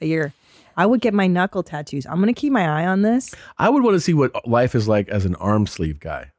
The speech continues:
Speaker 2: you know, with, like, a sleeve.
Speaker 1: That takes <laughs> so long.
Speaker 2: I know.
Speaker 1: So long to just have it for a year.
Speaker 2: Yeah.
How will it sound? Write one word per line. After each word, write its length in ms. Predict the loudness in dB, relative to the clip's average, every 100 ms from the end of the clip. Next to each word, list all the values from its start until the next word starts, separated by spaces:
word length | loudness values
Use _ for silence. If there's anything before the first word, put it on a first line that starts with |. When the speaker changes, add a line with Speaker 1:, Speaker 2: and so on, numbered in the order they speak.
| _
Speaker 2:
you 80 | 0
know, 140 | 2 2
with, 100 | 0
like, 100 | -8
a 40 |
sleeve. 540 | -12 -2 2 2 0 -4
Speaker 1:
That 180 | -2 -2
takes 200 | 0 0
<laughs> 200 | 2 2
so 100 | 2
long. 480 | 2 0 0 0 0 -2
Speaker 2:
I 80 | 0
know. 200 | 2 2 0 -2 -4
Speaker 1:
So 440 | -12 -6 0 2 4
long 300 | 2 -2 -2
to 160 | 0
just 180 | 0 2
have 200 | 2 2
it 120 | -2
for 140 | 0 0
a 80 |
year. 420 | 0 -2 -4 -4 -4
Speaker 2:
Yeah. 240 | -4 -6